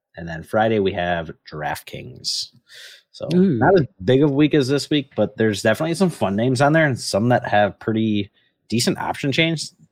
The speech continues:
Speaker 2: Yes.
Speaker 1: So.
Speaker 2: You know, for the most part, the big guys are kinda taken care of. So now we get to have some fun with some of these small guys. Intel Core released their earnings, and we got A M D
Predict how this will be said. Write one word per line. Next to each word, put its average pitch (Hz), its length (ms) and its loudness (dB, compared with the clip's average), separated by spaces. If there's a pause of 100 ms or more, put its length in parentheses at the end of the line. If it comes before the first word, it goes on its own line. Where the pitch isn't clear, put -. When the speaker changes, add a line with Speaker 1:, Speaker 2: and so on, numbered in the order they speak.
(180)
Speaker 2:
Yes. - 240 -8
Speaker 1:
So. 76 240 -6 (360)
Speaker 2:
You 139 100 -6
know, 120 140 0
for 151 200 -4
the 143 60 0
most 117 480 0
part, 113 440 -4
the 104 140 -2
big 123 280 -2
guys 101 400 -2
are 98 180 -2
kinda 110 260 -6
taken 101 380 -6 (220)
care 117 580 -4
of. 104 460 -8
So - 180 -6
now 104 180 0
we 107 80 0
get 101 240 -8
to 98 520 -6
have - 240 -6
some 98 140 -12
fun 101 200 -6
with 98 80 -6
some 107 140 -6
of 95 80 -6
these 92 160 -6
small 104 280 -2
guys. 95 380 -4 (400)
Intel 147 400 4
Core 127 240 4
released 113 380 -2
their 101 160 0
earnings, 107 640 -6 (140)
and 95 480 -8 (260)
we 107 80 -2
got 95 180 0
A 104 120 0
M 101 140 -2
D 107 400 -2